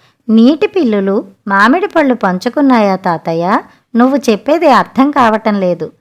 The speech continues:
కథ పూర్తిగా చెప్పు తాతయ్య," అని పిల్లలు తాతయ్యను వేధించారు. "అయితే గొడవ పెట్టకుండా బుద్ధిగా కూర్చుని వినండి," అంటూ తాతయ్య ఆరంభించాడు. టిబెట్టు అని ఒక దేశం ఉంది.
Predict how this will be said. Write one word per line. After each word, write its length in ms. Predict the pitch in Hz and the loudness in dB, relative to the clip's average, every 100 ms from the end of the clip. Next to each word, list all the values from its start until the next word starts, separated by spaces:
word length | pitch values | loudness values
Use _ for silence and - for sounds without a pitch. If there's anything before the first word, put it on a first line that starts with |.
| _ - | _ 0
కథ 120 | 240 339 | 2 2
పూర్తిగా 580 | 370 294 269 311 349 359 | 2 0 0 0 0 2
చెప్పు 320 | 262 226 277 | 0 -2 0
తాతయ్య," 640 | 277 262 240 214 208 214 - _ - | 0 0 2 0 0 -2 -6 _ -2
అని 160 | 254 | 0
పిల్లలు 440 | 294 240 196 269 320 | 0 0 2 0 0
తాతయ్యను 600 | 254 190 185 262 277 233 | 0 0 0 0 0 0
వేధించారు. 760 | 202 180 185 190 196 165 165 - _ _ | 0 -2 -2 -4 -2 -4 -6 -12 _ _
"అయితే 360 | - 240 262 339 | 0 0 0 0
గొడవ 360 | 202 180 190 | 0 2 2
పెట్టకుండా 680 | 302 240 190 202 208 190 185 - _ - | 2 -2 -4 -4 -4 -2 -4 -6 _ -4
బుద్ధిగా 480 | 202 226 294 359 349 | -2 0 0 2 0
కూర్చుని 460 | 349 214 - 269 | 0 -4 0 0
వినండి," 480 | 247 196 208 185 160 - _ - | 0 0 -2 -4 -6 -12 _ -8
అంటూ 440 | 170 170 214 453 - _ _ | -6 -4 -4 -4 -8 _ _
తాతయ్య 480 | 254 277 269 196 180 | 2 2 2 0 0
ఆరంభించాడు. 1000 | 254 277 214 240 247 220 202 196 170 165 - _ _ _ - | 2 2 0 0 0 -2 -2 -2 -2 -6 -12 _ _ _ 0
టిబెట్టు 440 | 254 240 381 - | 0 2 -2 0
అని 220 | 339 320 311 | 0 2 2
ఒక 220 | 277 214 | 0 -2
దేశం 460 | 185 175 175 247 220 | -2 -2 0 0 0
ఉంది. 280 | 185 170 | -2 -4